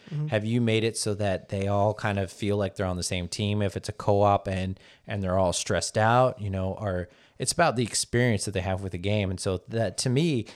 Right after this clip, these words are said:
Speaker 2: I think it's interesting that when you think player interaction, you're, you're trying to figure out, is the strategy that they're coming up with influencing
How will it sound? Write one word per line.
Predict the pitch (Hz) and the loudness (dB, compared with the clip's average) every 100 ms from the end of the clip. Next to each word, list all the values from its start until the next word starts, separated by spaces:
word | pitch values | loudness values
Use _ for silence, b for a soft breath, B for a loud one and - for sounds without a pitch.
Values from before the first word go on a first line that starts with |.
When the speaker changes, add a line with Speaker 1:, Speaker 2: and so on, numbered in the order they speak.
| B B B - | B B B -4
Speaker 2:
I | 117 | 0
think | 127 | 0
it's | 104 | 0
interesting | 117 104 123 110 | -2 0 -2 0
that | 98 92 98 | -2 -2 -4
when | 104 101 | -4 -2
you | 104 151 | 0 0
think | 131 107 - | 0 -6 -2
player | 104 92 | 0 0
interaction, | 95 110 110 - | 2 2 2 -2
you're, | 92 95 95 - | -2 -2 -4 -6
you're | 117 113 | -4 -2
trying | 123 110 | 0 -2
to | |
figure | - 107 104 | -2 -2 0
out, | 95 92 - | 0 -2 -4
is | 113 | -8
the | - | -4
strategy | 104 - 110 127 139 131 120 120 | -4 -4 0 4 4 2 -2 -2
that | 117 113 | -2 -2
they're | |
coming | 101 120 107 107 | -4 0 0 2
up | 101 - | 0 0
with | 107 98 | -2 -2
influencing | - 104 104 117 107 104 - 110 104 101 | -6 -4 -2 -2 0 0 -2 0 -2 -2